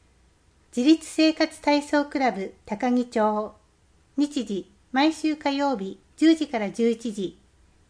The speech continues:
場所、高木町市営住宅集会室。内容、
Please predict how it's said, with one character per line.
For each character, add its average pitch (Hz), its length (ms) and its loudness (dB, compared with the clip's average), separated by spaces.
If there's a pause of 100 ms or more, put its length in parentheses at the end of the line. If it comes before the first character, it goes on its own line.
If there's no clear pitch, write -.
(140)
場 220 100 2
所、 233 280 0 (240)
高 294 260 0
木 294 200 2
町 262 360 0
市 - 280 -2
営 311 160 2
住 311 200 2
宅 214 320 -4
集 262 280 -4
会 247 240 0
室。 202 340 -8 (720)
内 247 300 0
容、 254 340 -2